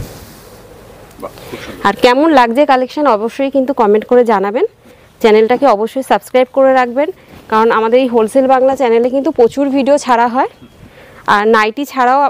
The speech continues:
Speaker 2: এ, জানেন আপনারা অনেকেই যে নাইটি ছাড়াও কিন্তু কুর্তি পাওয়া যায়। রিদ্ধি সিদ্ধি ফ্যাশন সার্চ করলেই আপনারা দেখতে পাবেন। রিদ্ধি সিদ্ধি ফ্যাশনে আমাদের প্রচুর কুর্তির কালেকশন আছে,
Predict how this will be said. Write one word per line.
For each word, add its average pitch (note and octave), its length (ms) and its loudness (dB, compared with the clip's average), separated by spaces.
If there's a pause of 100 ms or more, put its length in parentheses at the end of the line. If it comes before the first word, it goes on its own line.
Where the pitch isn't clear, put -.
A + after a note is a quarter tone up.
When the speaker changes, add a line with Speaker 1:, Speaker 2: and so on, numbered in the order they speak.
Speaker 2:
এ, A3+ 240 0
জানেন B3 320 2
আপনারা A#3 380 -4
অনেকেই A#3+ 480 -2
যে B3+ 180 2
নাইটি A3 280 -2
ছাড়াও A#3 260 0
কিন্তু A#3+ 280 -6
কুর্তি B3 320 0
পাওয়া G#3+ 240 2
যায়। C4+ 160 -2 (680)
রিদ্ধি B3 300 2
সিদ্ধি C#4+ 300 0
ফ্যাশন C#4+ 420 0 (140)
সার্চ A3 300 -2
করলেই B3+ 260 0
আপনারা B3 300 -2
দেখতে A#3 300 0
পাবেন। A3 360 -2
রিদ্ধি A3+ 260 -2
সিদ্ধি A#3+ 240 0
ফ্যাশনে A#3 380 0
আমাদের A3+ 240 2
প্রচুর B3 340 0
কুর্তির A#3+ 340 -2
কালেকশন A#3 400 0
আছে, A3+ 260 -4